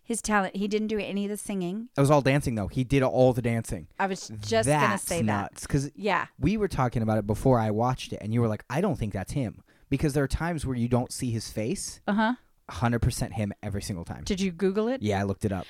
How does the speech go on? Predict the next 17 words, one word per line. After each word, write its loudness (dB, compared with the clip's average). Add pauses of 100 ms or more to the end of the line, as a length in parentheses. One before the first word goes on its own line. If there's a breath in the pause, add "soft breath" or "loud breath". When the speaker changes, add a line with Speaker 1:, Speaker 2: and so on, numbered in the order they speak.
(140 loud breath)
Speaker 1:
Well, 4
in 4
fact, 0
I, 4 (160)
I 6
read 4
an 0
article, 2
and 2
it -6
said 0
that, 4 (1040 soft breath)
um, 2 (100)
either 4
before 2 (400)
or 4 (160)
after -2